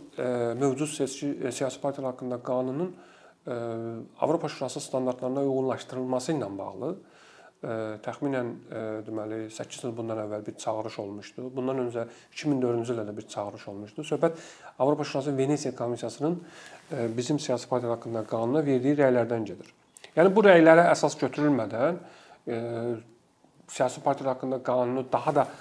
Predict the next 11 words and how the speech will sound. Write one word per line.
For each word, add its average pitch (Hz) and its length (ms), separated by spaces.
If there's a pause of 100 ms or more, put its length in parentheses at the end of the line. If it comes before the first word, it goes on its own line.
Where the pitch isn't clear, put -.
(160)
Avropa 131 300
standartlarına 127 520
uyğunlaşdırmaq 123 1000 (500)
istəmədən 139 640 (300)
yeni 165 280
bir 156 140
mürtəci 135 500
qanun 127 300
layihəsi 92 380
ortaya 95 320
çıxdı. - 260